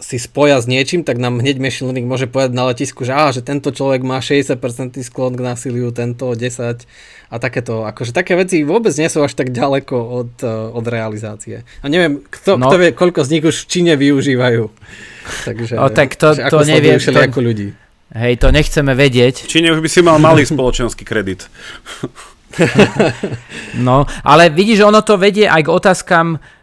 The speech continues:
Speaker 2: ktoré, ktoré, o ktorých sme sa bavili. Samozrejme otázka, že čo je vedomie a ako vedomie vzniká, pretože to je vlastne naše jadro, lebo keď rozmýšľame, konáme eticky, tak zapájame naše vedomie.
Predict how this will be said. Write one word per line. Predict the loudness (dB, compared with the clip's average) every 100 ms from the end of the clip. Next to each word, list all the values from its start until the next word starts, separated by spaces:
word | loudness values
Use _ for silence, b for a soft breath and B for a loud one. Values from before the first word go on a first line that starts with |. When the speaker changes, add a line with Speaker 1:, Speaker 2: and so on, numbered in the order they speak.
| _
Speaker 2:
ktoré, | 0 2 0
ktoré, | 0 2 4 2 0 -6
o | -4
ktorých | 2 2 2
sme | 0
sa | 0
bavili. | 2 4 2 0 0 -2 0
Samozrejme | 2 4 2 2
otázka, | 0 0 -2 -2 -4
že | -8
čo | -4 2
je | 2
vedomie | 4 2 0 -2 -2 -2
a | -4 -4 -4 -6
ako | -8 -10 -6 -2 0
vedomie | 0 0 -2
vzniká, | -4 -6 -4 -2 -2 -2 B B -10
pretože | -6 -4 -4
to | 0 2
je | 2
vlastne | 2 0 -2
naše | -4 -4 -2
jadro, | 0 0 2 2 0 -2
lebo | -6 -6
keď | -4 -6 -2
rozmýšľame, | -2 0 0 0 0 2 0 -2 -4
konáme | -2 0 0 0
eticky, | -2 -4 -6 -6 -6
tak | -4 -2
zapájame | -2 0 0 2 0
naše | 0 -4 -4 -4
vedomie. | -2 -2 0 -2 -4